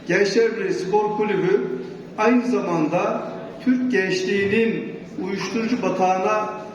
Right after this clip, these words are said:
gitmemesi, gidenleri de kurtarması adına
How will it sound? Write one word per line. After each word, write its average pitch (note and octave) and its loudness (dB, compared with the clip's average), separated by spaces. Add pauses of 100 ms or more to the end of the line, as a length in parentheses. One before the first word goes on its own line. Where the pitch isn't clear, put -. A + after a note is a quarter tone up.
(120)
gitmemesi, D3+ 0 (680)
gidenleri G#3+ 2
de F#3+ 0 (400)
kurtarması F#3 0
adına E3+ 0